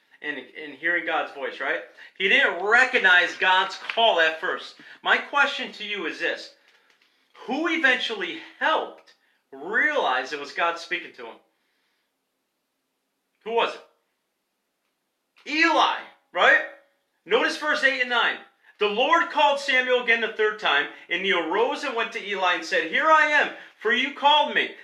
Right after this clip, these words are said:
Then Eli perceived that the Lord was calling the boy. Therefore Eli said to Samuel, 'Go lie down, and if he calls you,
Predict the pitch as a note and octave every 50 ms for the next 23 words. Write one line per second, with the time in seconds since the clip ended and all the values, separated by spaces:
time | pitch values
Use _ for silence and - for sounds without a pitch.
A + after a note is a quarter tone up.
0 | - - G3 G3 G3 A#3 C4+ D4+ D#4 D#4 D4 D4 C#4 - - B3+ A#3 - - -
1 | A#3+ A#3 A3 - G3+ F3+ - G3+ F#3+ F#3+ G#3 B3 C#4 C#4+ C#4+ C#4 - - - -
2 | G#3+ G3+ G3+ G3 F3+ E3 - E3+ E3 C#3+ - - - - _ _ _ _ - _
3 | - - G#3 B3+ C#4 D#4 - - B3+ A3 F#3 E3 - - G3+ B3+ C#4+ D#4+ E4+ E4
4 | D4 A3+ G3 E3+ E3+ E3 - G#3 G3 F#3+ G3 F#3 D#3+ - - B3+ C4+ D4+ D4 A#3
5 | - D3+ D3 C#3+ C#3 - - _ _ _ _ _ _ _ - F#3+ A#3+ D#4 E4+ F4
6 | E4+ E4 D#4+ D#4+ D4+ - A3+ F#3 F3 F3+ F#3 G3 G3 G3 G3 G3 G#3 G3+ - -
7 | - - C#4+ D4+ E3+ F4 - - - - D3+ D3+ D#3 D#3+